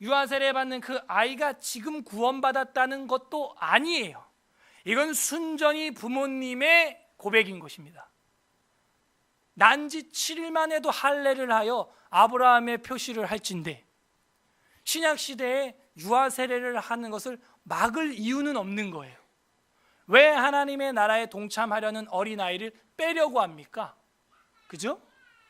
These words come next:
우리 장로교 신앙은 그 어린아이가 죽으면 원죄는 주님이 사하셨기 때문에 죄가 없는 그 아이는 천국으로 간다. 그래서 유산되거나 이런 아이들도 신학적으로 그렇게 믿고 있어요.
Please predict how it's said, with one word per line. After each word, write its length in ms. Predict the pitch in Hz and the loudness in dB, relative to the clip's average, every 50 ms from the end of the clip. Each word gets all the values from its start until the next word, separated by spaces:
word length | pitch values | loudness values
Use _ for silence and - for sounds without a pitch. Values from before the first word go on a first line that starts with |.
| _ _ _ _ _ _ _ | _ _ _ _ _ _ _
우리 180 | - 233 247 240 | -8 -6 -6 -4
장로교 460 | - 208 220 226 233 240 233 214 233 | -2 -2 -2 -2 -4 -6 -6 -8 -8
신앙은 560 | 226 - 233 214 196 202 233 302 254 185 147 - _ _ _ _ _ _ _ | -8 -6 -4 -4 -4 -2 -2 -4 -4 -6 -8 -14 _ _ _ _ _ _ _
그 160 | - - 247 | -6 -2 0
어린아이가 800 | 247 226 220 226 240 247 247 240 233 226 220 220 208 226 233 226 | 2 4 4 2 2 0 -2 0 0 0 0 0 0 0 -2 -2
죽으면 520 | 226 - - 190 180 208 214 226 233 214 190 | -2 -8 -12 -10 -8 -6 -4 -4 -4 -4 -4
원죄는 600 | 165 170 190 208 226 226 208 233 233 233 233 226 | -2 0 0 0 0 -2 -4 -4 -6 -6 -6 -8
주님이 360 | - 208 214 214 220 220 214 | -10 -10 -10 -8 -8 -8 -8
사하셨기 520 | 196 208 208 226 226 208 214 220 202 220 | -6 -2 -2 -2 -2 -2 -4 -8 -12 -14
때문에 400 | 196 - 220 208 208 214 202 - _ _ _ _ _ | -14 -12 -10 -8 -8 -8 -8 -10 _ _ _ _ _
죄가 320 | - - 214 220 226 233 | -8 -6 -2 0 2 2
없는 260 | 226 220 220 220 214 | 2 0 -2 -8 -8
그 180 | 196 208 214 214 | -6 -2 0 0
아이는 460 | 196 180 180 185 190 202 220 233 226 220 _ _ _ - | 2 2 0 -2 -4 -4 -6 -6 -8 -10 _ _ _ -14
천국으로 800 | - - 247 247 247 240 233 220 226 226 233 233 226 220 - _ _ _ _ | -10 -8 -8 -6 -6 -8 -6 -6 -4 -4 -4 -4 -6 -8 -12 _ _ _ _
간다. 500 | - - 185 185 185 185 180 160 131 - _ | -10 -10 -8 -6 -4 -4 -4 -4 -6 -12 _
그래서 340 | _ 202 196 196 208 208 190 | _ -10 -8 -8 -6 -8 -8
유산되거나 760 | 180 180 196 180 214 214 214 208 208 185 185 185 185 190 196 | -10 -8 -2 0 0 0 0 -2 -6 -4 -4 -4 -4 -4 -6
이런 220 | 180 185 202 208 196 | -6 -6 -6 -4 -4
아이들도 520 | 185 180 180 180 185 185 180 208 190 - - _ | -4 -6 -6 -6 -8 -6 -6 -8 -8 -8 -12 _
신학적으로 680 | - - - 226 226 226 226 - 214 196 196 196 202 | -12 -4 -2 0 0 0 -2 -4 -4 -4 -2 -4 -6
그렇게 400 | 196 - 202 220 214 - - 220 | -6 -6 -6 -6 -6 -6 -8 -10
믿고 580 | 214 165 180 226 220 _ - - 269 262 254 254 - | -8 -8 -10 -12 -12 _ -14 -12 -12 -12 -12 -12 -12
있어요. 380 | 226 214 - 302 277 247 160 | -12 -10 -10 -10 -10 -12 -14